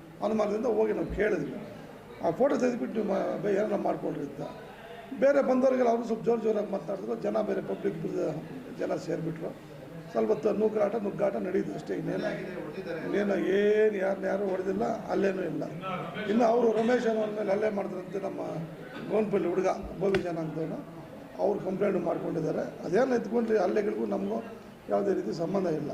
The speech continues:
ನಾವು ಹೇಳ್ತಕ್ಕಂಥದ್ದು, ನೀವು ಹೋರಾಟನ ಮಾಡಿ. ಇವತ್ತು ಬೇಕಂತ ಯಾಕೆ ನೀವು ಕೆದಕ್ಕೊಂಡು, ಕೆದಕ್ಕೊಂಡು, ಕಾಲು ಕೆರ್ಕೊಂಡು ಬರ್ತಾ ಇದ್ದೀರಲ್ಲ, ಕಾರಣ ಏನು ಅಂತ? ನೀವು ನಿಜವಾದ ಹೋರಾಟಗಾರರಾಗಿದ್ದರೆ, ರಮೇಶ್ ಕುಮಾರ್ ಅವ್ರದ್ದು ಒತ್ತುವರಿ, ಗಿತ್ತುವರಿ ಅಂತ ಸುಮಾರು ವರ್ಷಗಳಿಂದ ನಡೆದಿದೆ.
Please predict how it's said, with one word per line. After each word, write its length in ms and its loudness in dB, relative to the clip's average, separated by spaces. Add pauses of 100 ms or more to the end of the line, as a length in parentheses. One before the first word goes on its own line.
(640)
ನಾವು 320 2
ಹೇಳ್ತಕ್ಕಂಥದ್ದು, 680 0
ನೀವು 140 2
ಹೋರಾಟನ 420 4 (100)
ಮಾಡಿ. 360 -2 (580)
ಇವತ್ತು 220 2
ಬೇಕಂತ 400 4
ಯಾಕೆ 240 4
ನೀವು 140 -2
ಕೆದಕ್ಕೊಂಡು, 440 -2
ಕೆದಕ್ಕೊಂಡು, 460 -2
ಕಾಲು 200 0
ಕೆರ್ಕೊಂಡು 340 -4
ಬರ್ತಾ 220 -2
ಇದ್ದೀರಲ್ಲ, 520 2 (880)
ಕಾರಣ 240 2
ಏನು 300 2
ಅಂತ? 180 -4 (440)
ನೀವು 320 4
ನಿಜವಾದ 360 2
ಹೋರಾಟಗಾರರಾಗಿದ್ದರೆ, 1000 0 (720)
ರಮೇಶ್ 340 6
ಕುಮಾರ್ 300 2
ಅವ್ರದ್ದು 260 2
ಒತ್ತುವರಿ, 440 2
ಗಿತ್ತುವರಿ 380 0
ಅಂತ 140 0
ಸುಮಾರು 280 2
ವರ್ಷಗಳಿಂದ 400 0
ನಡೆದಿದೆ. 640 -2